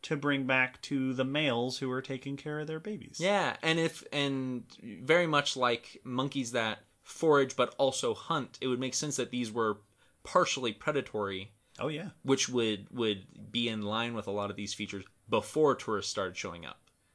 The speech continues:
Speaker 1: Yes.
Speaker 2: And then tourists start showing up and markets start opening up and now all of those predatory skills become thieving skills.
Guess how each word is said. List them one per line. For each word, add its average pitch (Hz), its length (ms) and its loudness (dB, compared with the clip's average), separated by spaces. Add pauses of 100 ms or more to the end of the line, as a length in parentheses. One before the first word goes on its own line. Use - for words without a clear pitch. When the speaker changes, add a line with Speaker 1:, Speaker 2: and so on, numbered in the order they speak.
Speaker 1:
Yes. - 160 -14
Speaker 2:
And 113 100 -2
then 101 240 -2
tourists 175 360 0
start 120 200 0
showing 104 300 -4
up 92 240 -6
and 90 160 -8
markets 139 400 2
start 104 220 0
opening 95 320 -4
up 92 160 -6
and 92 100 -10
now 107 140 0
all 117 220 4
of 107 80 -2
those 104 160 -2
predatory 123 480 -2
skills 98 520 -4
become 101 300 -12
thieving 101 500 -8
skills. - 640 -8